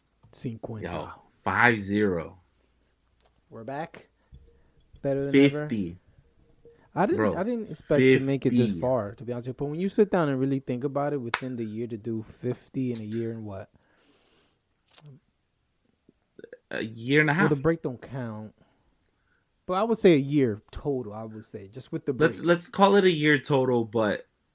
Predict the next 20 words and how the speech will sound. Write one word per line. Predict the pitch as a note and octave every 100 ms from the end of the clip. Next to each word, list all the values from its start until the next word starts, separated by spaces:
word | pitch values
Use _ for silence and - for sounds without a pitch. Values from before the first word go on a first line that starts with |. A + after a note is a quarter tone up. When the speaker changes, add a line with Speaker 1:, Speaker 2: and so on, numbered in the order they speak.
| _ _ -
Speaker 2:
it's | B2 C#3
a |
year | A#2+ B2+ B2+
and | A#2
a |
half | B2+ G#2 G2+ -
technically. | - B2 - G2 F2 D#2+ E2+ _ _ _ _ _ _ -
But | C3
put | E3+ G#3
it | C#3+
this | F3 -
way: | A2 E2+ - _ -
if | B2+ A#2+ B2+ -
we | G#2 B2 C#3+
wouldn't | D3+ D3
have | A#2+ A#2+
never | A2+ A2+ A2+
taken | C3 A#2 G#2
the |
break, | F#2 A#2+ F3